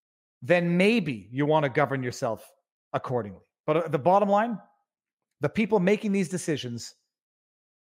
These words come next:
uh, they, they cloak it in benevolence. They, uh,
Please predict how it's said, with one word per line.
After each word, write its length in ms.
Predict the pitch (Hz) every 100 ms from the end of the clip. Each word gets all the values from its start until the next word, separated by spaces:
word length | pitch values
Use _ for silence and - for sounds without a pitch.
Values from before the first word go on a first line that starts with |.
| -
uh, 220 | 127 110 - _ _
they, 200 | 113 143
they 180 | 139 151
cloak 400 | 147 175 214 220
it 160 | 240 233
in 140 | 196
benevolence. 680 | 185 180 160 123 104 - - _ _ _ _ _ _ _ _ _ 123
They, 520 | 147 151 151 151 - _ -
uh, 300 | 120 113